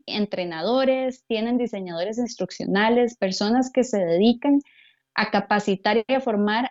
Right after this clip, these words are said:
a los nuevos colaboradores que se van uniendo a la organización y que esa formación requiere desarrollar desde la cultura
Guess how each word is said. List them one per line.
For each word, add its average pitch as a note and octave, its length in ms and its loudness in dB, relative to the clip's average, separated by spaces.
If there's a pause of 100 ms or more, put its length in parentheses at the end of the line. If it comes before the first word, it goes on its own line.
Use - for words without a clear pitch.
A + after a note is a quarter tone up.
a A#3 340 -2 (880)
los F#3+ 560 0 (480)
nuevos G#3+ 480 4
colaboradores C4 760 2
que B3 120 -6
se F#3 160 -8
van F3 220 -6
uniendo B3+ 400 -2
a A#3 40 -2
la G3 100 -2
organización D#3+ 640 -6
y G3 100 2
que G#3 120 2
esa B3 180 4
formación C4 560 6
requiere C#4 520 4
desarrollar G3+ 800 -2
desde F#3 280 -2
la F3+ 120 -4
cultura D#4 480 -2